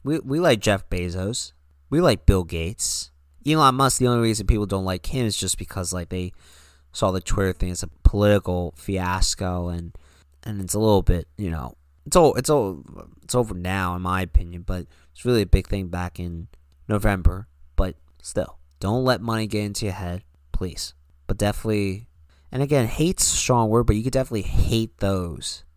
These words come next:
that, like, "Oh my God, I'm, like, begging for money," and the, but you have money. Don't be spoiled. Be grateful for what you have. Don't wish for something that you don't,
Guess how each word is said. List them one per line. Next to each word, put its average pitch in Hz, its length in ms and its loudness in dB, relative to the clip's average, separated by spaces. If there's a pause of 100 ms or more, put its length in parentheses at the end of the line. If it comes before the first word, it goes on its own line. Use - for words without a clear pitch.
(220)
that, 95 160 -6
like, 95 240 -8
"Oh 110 100 -6
my 92 140 -6
God, - 240 -12
I'm, 95 160 -10
like, - 240 -14
begging 95 300 2
for - 140 -16
money," 80 320 -18
and 98 180 -12
the, 101 220 -6
but 139 160 2
you 131 100 -2
have 160 340 0
money. - 400 -10 (340)
Don't 127 160 0
be 175 100 2
spoiled. 135 720 2 (280)
Be 117 100 -6
grateful 123 400 -2
for 120 220 -4
what 107 200 -2
you 98 120 -4
have. 101 540 -2 (360)
Don't 117 280 0
wish 107 580 -2 (240)
for 117 140 0
something 98 320 -4
that 92 100 -6
you 87 100 -10
don't, 92 280 -6